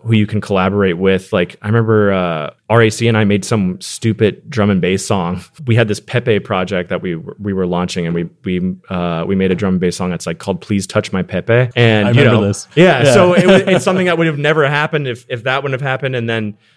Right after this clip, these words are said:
Speaker 1: um, even delving further, like, I ended up working with, like, one of my favorite skaters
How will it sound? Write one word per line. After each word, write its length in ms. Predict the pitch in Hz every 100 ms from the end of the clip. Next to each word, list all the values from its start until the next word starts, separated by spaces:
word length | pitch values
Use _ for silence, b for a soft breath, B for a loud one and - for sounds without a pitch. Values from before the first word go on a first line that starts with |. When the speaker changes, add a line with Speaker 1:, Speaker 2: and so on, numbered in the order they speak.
| _
Speaker 1:
um, 440 | - 113 101 90 - -
even 320 | 123 127 113
delving 320 | 120 120 113
further, 400 | - 123 143 131
like, 320 | 107 98 - _ _ _ -
I 140 | 123
ended 200 | 131 131
up 160 | 127 117
working 680 | 107 120 127 117 113 107 - _ -
with, 480 | 113 110 - - -
like, 260 | 104 101 -
one 200 | 104 120
of 60 |
my 240 | 110 110 120
favorite 440 | 120 120 117 104
skaters 680 | - - 110 110 98 98 -